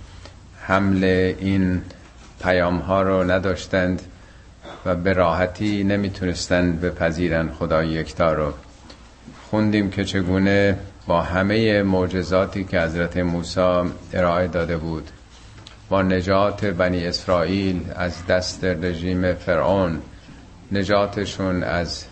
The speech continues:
رود نیل، غرق شدن فرعونیان، همهٔ اینها با وجود این همه شواهد و آیات،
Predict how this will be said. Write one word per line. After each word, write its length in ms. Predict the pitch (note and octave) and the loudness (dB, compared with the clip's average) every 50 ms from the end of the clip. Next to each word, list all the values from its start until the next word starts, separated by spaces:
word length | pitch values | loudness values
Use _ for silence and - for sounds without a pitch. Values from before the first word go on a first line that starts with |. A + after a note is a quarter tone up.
| - - - - - - - - - - | -20 -20 -20 -20 -20 -20 -20 -20 -18 -10
رود 280 | - G2 G2+ G2 G2 F#2+ | -6 -4 -2 -2 0 2
نیل، 500 | F#2+ F#2 F#2+ G#2 G#2+ G#2+ G2+ F2+ F2+ F2 - - - - - - - - - | 2 2 2 2 2 2 2 0 0 -4 -6 -12 -16 -18 -20 -20 -14 -4 0
غرق 260 | E2+ F2+ F2+ D#2 D2+ | 0 2 2 0 -2
شدن 420 | - - A2 G2 F#2 G2+ G2+ G#2 G2+ | -4 -4 -2 0 0 2 2 0 -2
فرعونیان، 800 | F#2 - G2 F#2 E2+ E2+ F2+ F2+ F2+ F#2 F2+ F2 E2+ E2 D#2+ | 0 0 0 0 2 2 2 2 0 0 0 0 0 0 -2
همهٔ 340 | D#2 - G2+ G#2 A2+ A#2+ C3+ | -4 -2 0 0 2 2 2
اینها 680 | C3+ C3 A#2 A2+ G#2 F#2+ F#2 G2+ G#2+ A2 G#2+ G2+ F#2 F2+ - - - - | 2 2 2 0 0 0 0 2 2 2 2 2 0 -4 -8 -16 -16 -6
با 160 | - F2+ F#2+ F2+ | 0 0 0 2
وجود 320 | F#2 F#2+ F#2 G#2+ G#2+ G#2+ | 0 -2 -2 -2 -2 0
این 280 | G#2+ - A#2+ C3+ C#3 B2 | 0 0 2 2 2 2
همه 360 | A2 G#2+ G#2 G#2 G2+ G2 F#2 | 2 2 2 2 2 0 -2
شواهد 680 | - - F2+ F2 E2+ F2+ F2 E2 F2 F2+ F2+ E2 D2+ | 0 0 0 2 2 2 2 2 0 -2 -2 -2 -2
و 40 | D#2 | -2
آیات، 560 | C#2 C#2+ D#2+ E2 F2 F2+ - A2+ A#2+ A#2 - | 0 2 2 2 2 2 2 2 2 0 -4